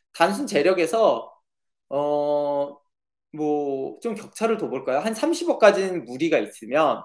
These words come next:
오억을 가진 무리가 삼십억 가진 무리에 들어갈 수가 없다라는 얘기예요. 예. 무리에 들어갈 수가 없어요.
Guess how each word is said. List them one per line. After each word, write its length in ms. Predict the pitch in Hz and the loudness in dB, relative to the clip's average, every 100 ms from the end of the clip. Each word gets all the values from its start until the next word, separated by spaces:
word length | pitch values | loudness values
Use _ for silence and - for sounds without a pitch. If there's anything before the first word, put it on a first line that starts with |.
| - _ _ _ _ _ _ _ _ _ _ - _ - | -18 _ _ _ _ _ _ _ _ _ _ -20 _ 2
오억을 500 | 156 269 311 302 254 | 6 8 8 4 8
가진 320 | 226 208 196 | 8 6 -2
무리가 920 | 127 127 127 117 117 127 117 104 - _ _ - | -4 -8 -4 -2 0 0 0 -4 -16 _ _ -12
삼십억 480 | - 277 302 302 285 | -8 -6 2 2 8
가진 280 | 233 214 151 | 6 6 0
무리에 540 | 143 160 156 151 151 | 0 4 6 6 4
들어갈 340 | - 170 180 | 2 4 4
수가 220 | 175 - 113 | 2 -2 -4
없다라는 640 | 113 - 233 226 185 135 | 0 8 10 8 4 -4
얘기예요. 680 | 113 - 104 104 104 107 - _ _ _ _ _ _ _ _ _ _ _ _ _ 107 | -8 -8 -8 -8 -10 -14 -18 _ _ _ _ _ _ _ _ _ _ _ _ _ -20
예. 200 | 98 101 _ _ _ _ _ _ _ _ _ _ _ _ _ _ _ _ _ _ _ _ _ | -20 _ _ _ _ _ _ _ _ _ _ _ _ _ _ _ _ _ _ _ _ _ _
무리에 340 | - 185 233 214 | -10 0 4 4
들어갈 340 | 170 180 185 | 4 4 4
수가 240 | - - 135 | 2 -6 -6
없어요. 840 | 101 - 117 110 107 104 107 113 | -6 -8 -6 -4 -6 -8 -12 -18